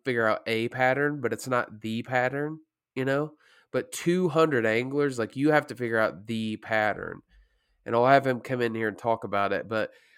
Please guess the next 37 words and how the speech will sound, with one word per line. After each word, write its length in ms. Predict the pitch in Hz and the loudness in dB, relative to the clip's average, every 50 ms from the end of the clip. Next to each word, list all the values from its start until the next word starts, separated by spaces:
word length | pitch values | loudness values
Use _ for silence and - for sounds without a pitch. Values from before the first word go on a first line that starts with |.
| - - | -8 -4
uh, 120 | - 120 - - | -2 -2 2 4
it, 180 | 147 170 202 - | 4 4 4 2
it 180 | 156 165 160 - | -2 -2 -2 -4
connected 460 | - 165 143 143 160 156 - 175 160 | -4 2 4 4 4 2 0 0 0
a 60 | 156 | 2
lot 240 | 147 139 139 139 139 | 4 4 4 4 4
of 100 | 120 110 | 2 2
dots. 380 | 113 113 117 123 123 123 - - | 2 4 4 4 4 2 -2 -6
It 140 | - - - _ | -14 -16 -16 _
clicked 360 | - - - 151 143 - - | -10 -4 -4 -4 -4 -4 -4
a 60 | 127 | -2
lot 280 | 117 113 113 110 113 113 | 0 0 2 2 2 2
of, 260 | 110 104 104 101 98 - _ _ _ _ _ _ _ _ _ _ _ _ - | 0 0 -2 -2 -6 -10 _ _ _ _ _ _ _ _ _ _ _ _ -6
uh, 600 | 113 113 107 107 107 107 104 107 104 101 95 - - - _ _ _ _ - | -4 -4 -2 -2 -2 -2 0 0 0 0 -2 -4 -6 -12 _ _ _ _ -20
switches 460 | - - - 160 147 - 131 113 - | -12 -4 -2 -2 0 0 -2 -6 -6
for 160 | - - 117 | -6 -8 -6
me 300 | 110 110 117 117 113 110 | -4 -2 -2 -2 -2 -2
that, 240 | 101 104 104 - - - - _ - | -2 -2 -4 -4 -4 -8 -14 _ -6
like, 340 | 113 104 98 - - - _ _ _ _ _ _ _ _ _ _ _ _ _ _ _ _ _ _ _ _ _ - | -6 -4 -4 -6 -10 -16 _ _ _ _ _ _ _ _ _ _ _ _ _ _ _ _ _ _ _ _ _ -8
going 300 | 127 135 127 131 135 135 | -2 0 2 2 2 2
into 180 | 131 123 120 110 | 0 0 -2 -2
next 400 | 104 107 107 113 113 - - - | -2 -2 -2 -2 -4 -6 -8 -6
year, 360 | 131 131 135 135 139 139 135 - _ _ _ _ _ _ _ _ _ _ _ _ _ | -4 -2 0 0 -2 -4 -6 -12 _ _ _ _ _ _ _ _ _ _ _ _ _
when 200 | 123 117 110 107 | -8 -6 -4 -2
I, 340 | 104 104 104 107 104 101 - _ _ - | -2 -2 -2 -2 -2 -6 -10 _ _ -12
we 140 | 117 117 | -10 -6
get 180 | 110 120 110 - | -4 -4 -4 -4
to 100 | - 127 | -6 -8
this 160 | 113 113 - | -8 -8 -10
time 280 | - - 117 107 101 101 | -10 -6 -6 -6 -4 -4
of 60 | 101 | -6
year 440 | 101 101 107 110 113 113 117 - - _ | -4 -4 -2 -2 -2 -4 -6 -10 -18 _
and 100 | 117 110 | -14 -12
it's 200 | 110 - - - | -12 -12 -10 -8
like 260 | 117 101 101 98 - | -6 -6 -6 -8 -6
this, 280 | - 117 117 - - - | -6 -6 -6 -6 -6 -8
like, 300 | 107 92 90 - - | -8 -8 -10 -12 -18